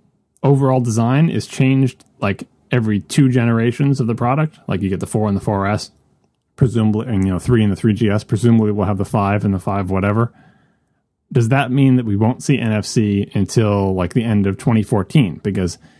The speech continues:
if there's no N F C in, in the upcoming iPhone, that probably means there won't be N F C in the iPhone after that. So that puts N F C at least two years out. Uh, I buy that. If there's no N F C in this phone, I don't think there will be N F C in the next phone.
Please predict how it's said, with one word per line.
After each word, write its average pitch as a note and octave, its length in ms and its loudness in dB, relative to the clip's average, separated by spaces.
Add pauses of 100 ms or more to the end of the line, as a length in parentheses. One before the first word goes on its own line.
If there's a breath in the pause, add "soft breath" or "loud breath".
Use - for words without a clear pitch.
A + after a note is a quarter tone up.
(140 soft breath)
if A#2+ 100 -2
there's A#2+ 140 4
no E3 140 6
N D#3 100 4
F C3+ 140 0
C C#3 200 4
in, A2+ 160 2
in A#2+ 140 -2
the G#2 120 0
upcoming C3+ 380 2
iPhone, D#3 380 2
that - 140 -2
probably C#3+ 240 2
means B2 180 4
there A2 100 2
won't A2 160 2
be A#2 80 4
N A2+ 100 2
F G2 120 -2
C A#2+ 160 2
in G#2 100 2
the G#2 60 0
iPhone G2 320 -4
after C3 260 0
that. D#2+ 220 -6 (640)
So - 120 0
that C#3+ 180 2
puts B2+ 180 2
N A#2 120 2
F G#2 80 0
C A2+ 240 0
at G2+ 80 -2
least E3+ 240 2
two G#3+ 140 2
years G2 300 -2
out. - 180 -10 (800 soft breath)
Uh, F#2 260 -6 (1000)
I C#3 100 2
buy D3+ 240 2
that. F#2+ 200 -2
If F2 80 -4
there's A#2 100 4
no C3 160 4
N C#3+ 80 4
F C#3 100 2
C D3 140 2
in B2 80 2
this C3 120 0
phone, C3 220 2
I A2 100 0
don't C3+ 200 0
think A2 160 0
there F#2 100 -2
will F2 60 0
be F2+ 120 0
N F2 120 0
F E2+ 80 -4
C G#2 100 -2
in F#2 80 0
the E2+ 80 0
next F2 200 -6
phone. F2 300 0